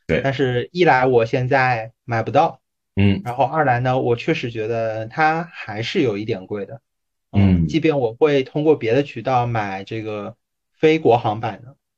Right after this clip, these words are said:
Speaker 2: 但是呢，我还是会再等一等。嗯。
Speaker 1: 嗯，好的。然后，呃，我要，我要说一个观点了，我要说一个暴论了，好吧？就是，
Speaker 2: 嗯。
Speaker 1: 呃，首先你也听出来了，我肯定是不会买这个Q三的，啊。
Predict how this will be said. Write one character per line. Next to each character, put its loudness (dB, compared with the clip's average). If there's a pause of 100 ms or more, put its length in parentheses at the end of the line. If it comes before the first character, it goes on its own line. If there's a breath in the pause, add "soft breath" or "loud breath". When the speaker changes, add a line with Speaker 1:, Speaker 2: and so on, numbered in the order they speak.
Speaker 2:
但 -6
是 -12
呢， -6
我 -4
还 -4
是 -2
会 0
再 0
等 -6
一 -14
等。 -10 (680)
嗯。 -18 (320)
Speaker 1:
嗯， -2
好 -2
的。 -8 (280 soft breath)
然 0
后， 2 (180)
呃， 2
我 4
要， 4
我 2
要 4
说 0
一 -2
个 -4
观 0
点 -4
了， -10
我 -4
要 2
说 -2
一 0
个 2
暴 4
论 0
了， -16 (200)
好 -10
吧？ -10 (360 soft breath)
就 -4
是， -6
Speaker 2:
嗯。 -20 (280)
Speaker 1:
呃， 0
首 -4
先 -2
你 -2
也 0
听 -4
出 -4
来 -2
了， -6
我 0
肯 -4
定 -2
是 -6
不 -4
会 2
买 -4
这 -8
个 -8
Q 0
三 0
的， -10 (380)
啊。 -6